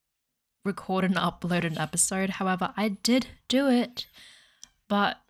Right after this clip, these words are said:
the audio failed three times, and I do what, well, I did what I do best when things don't go my way. I give up. <laughs> So, you probably read the title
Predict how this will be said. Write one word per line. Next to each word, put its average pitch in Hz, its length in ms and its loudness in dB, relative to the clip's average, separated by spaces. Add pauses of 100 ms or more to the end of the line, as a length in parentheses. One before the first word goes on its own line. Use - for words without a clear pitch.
(240)
the 208 120 -2
audio 226 460 4
failed 180 480 0 (540)
three 175 420 -2
times, 170 680 0
and 202 300 0
I 220 140 2
do 262 520 0
what, 233 460 -2
well, 233 240 2
I 233 140 2
did 254 260 -2
what 262 100 -2
I 269 120 0
do 262 240 -4
best - 600 -4
when 190 420 -2
things 196 360 0
don't 190 220 -4
go 185 160 -2
my 180 180 0
way. 160 640 -6
I 196 260 2
give 180 300 0
up. - 240 4 (240)
<laughs> - 200 -14
So, - 260 6 (1900)
you 240 160 0
probably 240 460 4
read 190 240 2
the 190 80 -2
title 165 680 -4